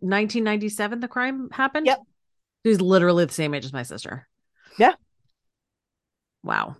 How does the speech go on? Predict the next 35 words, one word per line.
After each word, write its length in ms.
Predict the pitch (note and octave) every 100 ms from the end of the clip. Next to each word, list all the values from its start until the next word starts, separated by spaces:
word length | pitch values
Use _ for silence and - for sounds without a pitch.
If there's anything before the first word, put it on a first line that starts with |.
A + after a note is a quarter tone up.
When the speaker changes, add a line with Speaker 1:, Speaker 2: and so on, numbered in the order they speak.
| -
Speaker 2:
Yeah. 160 | G3 G#3+ _ _ _ _ _
It's 280 | F3+ - -
fucking 360 | - G3+ G3+ F#3
Speaker 1:
Fuck. 80 | F#3+
Speaker 2:
insane. 580 | F3+ F#3 D#3 C3+ D3 -
It's 140 | F#3+
insane. 500 | G3 F3+ E3 B2 C3 - - - - - _ -
Um, 420 | G3 F3+ F3 F3 -
there, 180 | A#3
Speaker 1:
Wow. 520 | D3+ D3 D3 D3 C#3+ -
Speaker 2:
now, 220 | A3+ G#3
there 180 | G#3 A3
wasn't 400 | A#3+ C4 E4 A#3+ G3
very 260 | A3 G#3+
much 260 | G3+ G3 G3+
about 260 | G3 E3+ E3+
the 80 |
victims, 460 | E3+ F3 F#3+ F3+ F3
but 120 | F3
I 60 | E3
do 180 | G3 F#3+
wanna 200 | F#3 F3+
give 220 | F3+ F3
the 80 | E3+
little 180 | E3+ E3+
bit 120 | E3
of 100 | E3+
information 600 | F3 F3 E3+ E3 E3 D3+
that 120 | D3+
I 100 | D3
do 180 | D3+ E3+
have 240 | E3+ G3+ G#3+
about 320 | G#3+ A3 -
them. 240 | A#3 A#3
Speaker 1:
Mm, 240 | B3 G#3